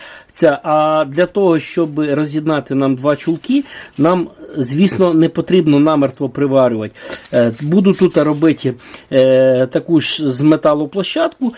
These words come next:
для того, щоб прикріпити оце все болтами. Чотирма болтами скрутиться, два болти прив-, прикручу до, е, цього місця, де я приварю, ось тут, і два болта на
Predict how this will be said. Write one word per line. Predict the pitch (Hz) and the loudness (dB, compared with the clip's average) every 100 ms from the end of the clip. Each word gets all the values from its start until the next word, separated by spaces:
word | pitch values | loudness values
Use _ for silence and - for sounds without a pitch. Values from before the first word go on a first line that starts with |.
| - - - | -14 -20 -4
для | 156 | -2
того, | 165 208 160 | 0 2 0
щоб | 156 - 165 135 127 - - - _ | -2 0 0 0 -8 -14 -20 -20 _
прикріпити | 165 156 170 170 254 269 - - - | -2 0 2 2 2 -2 -4 -20 -8
оце | - 135 185 | -4 0 0
все | - 190 | 0 0
болтами. | 160 156 135 120 117 | 0 0 2 0 -2
Чотирма | - 147 156 156 131 | -8 -6 -2 0 0
болтами | 135 131 135 135 | -2 0 2 2
скрутиться, | 131 - 269 226 - - - - - | -2 -4 -2 -2 0 -2 -4 -16 0
два | 156 147 | 2 4
болти | 147 139 143 | 2 0 -2
прив-, | 131 139 131 143 135 | 0 0 2 -2 -2
прикручу | 143 135 151 - 143 | -2 0 -2 0 0
до, | 131 139 131 117 - - - | 4 4 4 0 -8 -20 -6
е, | 131 127 127 123 127 | 2 4 6 4 2
цього | 120 - 131 | 0 -2 4
місця, | 135 135 - | 6 4 2
де | 123 135 | 2 4
я | 131 | 4
приварю, | 135 139 175 302 269 - - - - _ _ | 2 0 4 4 2 -4 -20 -20 -20 _ _
ось | 165 156 | -2 0
тут, | - 175 - - - - - | 0 0 0 -14 -20 -20 -4
і | - 294 | 4 4
два | 220 185 | 6 2
болта | 180 160 147 156 165 - - - | 4 0 2 0 0 -6 -16 -2
на | 127 139 143 | 0 0 -2